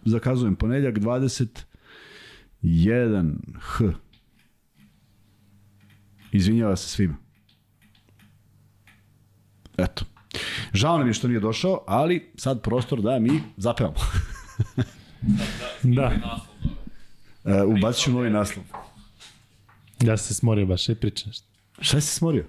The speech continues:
Speaker 2: Kako se
Speaker 1: Ajde,
Speaker 2: ne
Speaker 1: bre,
Speaker 2: smori,
Speaker 1: idemo.
Speaker 2: bre, ti znaš
Speaker 1: E,
Speaker 2: koja sam sve pitanja
Speaker 1: pa
Speaker 2: imao?
Speaker 1: jesi hteo,
Speaker 2: Ajde, ću
Speaker 1: jesi
Speaker 2: radim
Speaker 1: hteo,
Speaker 2: ovo.
Speaker 1: bre, jesi hteo, bre,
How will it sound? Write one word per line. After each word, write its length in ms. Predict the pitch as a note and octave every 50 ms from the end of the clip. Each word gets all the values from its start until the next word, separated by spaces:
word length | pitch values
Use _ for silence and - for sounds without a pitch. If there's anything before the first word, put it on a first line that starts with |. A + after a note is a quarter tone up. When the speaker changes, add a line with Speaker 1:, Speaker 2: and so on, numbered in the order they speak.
| - - -
Speaker 2:
Kako 260 | - G3 G#3+ - -
se 60 | - G3+
Speaker 1:
Ajde, 160 | A#3 C4 -
Speaker 2:
ne 40 | -
Speaker 1:
bre, 100 | - -
Speaker 2:
smori, 240 | - - - - -
Speaker 1:
idemo. 160 | - D3 D#3
Speaker 2:
bre, 120 | D#3 D3 -
ti 140 | E3 E3
znaš 180 | D#3 D#3+ F#3 D#3
Speaker 1:
E, 40 | D#3
Speaker 2:
koja 140 | G#3 G#3 F3+
sam 180 | - - F3+
sve 200 | D3+ - F#3+ E3+
pitanja 280 | - G3 F3 - F#3 E3
Speaker 1:
pa 60 | D3+
Speaker 2:
imao? 100 | C#3+ G3
Speaker 1:
jesi 200 | A3 - - A3
hteo, 160 | - - C3 C3
Speaker 2:
Ajde, 160 | - - C3+
ću 120 | - E3
Speaker 1:
jesi 80 | E3+ F#3
Speaker 2:
radim 160 | F3+ E3 C3+
Speaker 1:
hteo, 180 | A#2+ A#2 E3 B3
Speaker 2:
ovo. 100 | B3 A#3
Speaker 1:
bre, 140 | F#3+ F3+ E3
jesi 300 | - C#3+ C3 - - D3
hteo, 300 | - - A3 A#3 A#3 A3
bre, 360 | G3 F#3 F#3 F3 E3 D3+ -